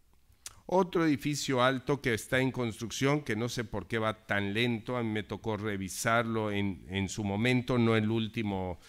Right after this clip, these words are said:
era doscientos sesenta metros de altura cuando yo lo revisé, eh, ahorita quieren hacerlo en trescientos metros de altura, y ahorita van más o menos por acá, ¿no?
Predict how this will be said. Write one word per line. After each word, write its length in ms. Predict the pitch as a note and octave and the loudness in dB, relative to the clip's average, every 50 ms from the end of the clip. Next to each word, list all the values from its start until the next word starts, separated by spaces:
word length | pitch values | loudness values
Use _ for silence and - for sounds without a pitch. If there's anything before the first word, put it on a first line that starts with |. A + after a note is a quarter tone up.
| - - - | -20 -20 -10
era 240 | - A#2 A#2+ C3 B2+ | -4 0 2 2 2
doscientos 560 | A2+ G#2 G2 - - A#2+ A#2+ A2 A#2 A#2+ G#2+ | 2 0 -4 -2 0 0 0 0 -2 -4 -4
sesenta 520 | - A2 G2+ - A#2 A2+ A2+ A2 A2 A2+ G#2 | -4 -6 -6 -2 -2 -2 -2 0 0 -2 0
metros 400 | G#2+ G#2+ G#2 - A#2 A2+ A2+ A2 | 0 -2 -2 -2 -2 -2 0 0
de 80 | B2 | 0
altura 440 | B2 A#2+ - - D3+ D3+ D3 D3+ D3+ | -2 -2 0 2 2 4 4 4 2
cuando 300 | - B2 G#2+ G2+ F#2+ G2 | 2 2 2 2 4 2
yo 160 | G2 G#2+ G#2 | 4 4 2
lo 140 | G#2 G#2+ G#2+ | 2 2 0
revisé, 600 | G2+ A2+ A2 A2+ A#2+ A2+ - E3 D3+ D3+ E3 - - - - - - - - - - | 0 -2 0 0 0 0 2 4 4 4 2 0 -6 -20 -20 -20 -20 -20 -20 -20 -8
eh, 220 | - A2 G#2+ G#2+ | -4 -2 0 0
ahorita 500 | G#2 G#2+ A2+ A2+ A#2 G#2+ G#2+ - A#2+ G#2+ | 0 0 -2 -2 -2 -4 -2 -2 -2 -2
quieren 400 | - - A#2+ B2 A#2+ A#2+ A#2 A2 | -2 -2 0 0 2 2 0 -2
hacerlo 360 | G2+ F#2 - A2+ A2+ G#2+ G#2+ | -2 -4 -4 -4 -4 -2 -2
en 140 | G#2 G#2 F#2+ | -4 -4 -4
trescientos 800 | - G#2 G2+ G2 - - - A#2+ A#2+ A2+ A#2 G#2+ - A2 G2+ F#2 | -4 -4 -6 -4 -6 -4 -4 -2 -2 -2 -2 -4 -4 -6 -6 -4
metros 420 | G2 G2+ G#2 G2 - A2+ A2+ A2 G#2+ | -4 -4 -6 -6 -4 -4 -6 -4 -2
de 60 | B2 | -2
altura, 680 | B2 B2 A#2+ - D#3 D3+ D3 C#3 C#3+ C#3+ - - - - - - - - - - - - | -4 -4 0 2 6 6 6 6 6 2 2 -2 -18 -20 -20 -20 -14 -12 -12 -12 -10 -8
y 100 | C#3 C#3+ | -6 -4
ahorita 400 | D3 D3+ D#3 E3+ D3+ - D3+ C#3+ | -4 -2 -4 -6 -6 -4 -4 -2
van 420 | C3+ C#3 C#3 D3 D3 D3+ C#3+ - - _ _ _ _ _ _ _ _ _ _ _ _ _ - | 0 0 0 0 0 -2 -4 -8 -14 _ _ _ _ _ _ _ _ _ _ _ _ _ -10
más 280 | B2 C3 C#3+ C3+ - - | -6 -4 -4 -2 -4 -4
o 60 | C3 | -6
menos 380 | A2+ A2+ A#2 A#2+ A#2+ A2+ G#2+ - | -4 -4 -4 -4 -4 -6 -8 -10
por 240 | _ - G2+ F#2+ F#2 | _ -10 -10 -8 -8
acá, 420 | F#2 F2 - - G#2+ F2+ F2 F2 | -10 -12 -6 -6 -6 -6 -6 -10
¿no? 220 | F#2 F#2 G2 - | -12 -12 -12 -14